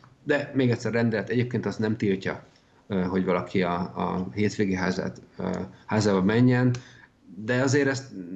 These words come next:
ne erőltessük meg a családlátogatásokat se a vidéki nagymamánál, jó? Tehát, hogy ez, ö, ez azt gondolom, hogy, ö, hogy, ö,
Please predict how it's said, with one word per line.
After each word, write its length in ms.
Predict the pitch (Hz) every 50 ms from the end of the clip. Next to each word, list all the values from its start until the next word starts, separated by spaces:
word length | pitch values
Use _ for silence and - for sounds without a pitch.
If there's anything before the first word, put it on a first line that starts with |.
| 92 85
ne 80 | 120 131
erőltessük 720 | 139 143 139 127 113 107 - - 101 - - - 107 -
meg 120 | 110 104
a 80 | 101 98
családlátogatásokat 1200 | - 131 123 123 120 113 110 110 101 101 - 113 104 107 104 - 101 101 - 110 101 98 101 -
se 120 | - 98
a 40 | 95
vidéki 360 | 98 107 95 98 95 - 104
nagymamánál, 680 | 95 92 92 92 92 92 92 87 87 87 87 85 85 90
jó? 180 | 95 104 110
Tehát, 260 | 113 120 113 104 -
hogy 140 | - 107 92
ez, 180 | 92 95 92 92
ö, 140 | 95 90 85 90 92 - - - - - -
ez 260 | - 95 95 95 92
azt 180 | 92 101 120 123
gondolom, 360 | 110 104 98 92 92 92 92
hogy, 160 | 90 95 92
ö, 160 | 92 92 90 87 87 - - - - - _
hogy, 180 | - 98 90 92
ö, 200 | 90 87 87